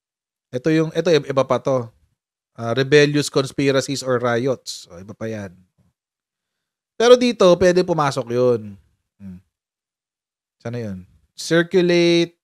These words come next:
scurrilous libels against the government or any,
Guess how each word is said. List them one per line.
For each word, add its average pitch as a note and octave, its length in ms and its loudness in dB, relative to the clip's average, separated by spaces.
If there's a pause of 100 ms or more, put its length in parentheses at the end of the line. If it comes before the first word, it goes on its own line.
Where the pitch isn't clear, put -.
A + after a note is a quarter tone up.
(240)
scurrilous E3 1000 0
libels C#3 840 0
against A#2 400 -6
the A#2+ 80 -8
government C#3+ 580 -2
or A#2+ 220 -14
any, D#3 560 -6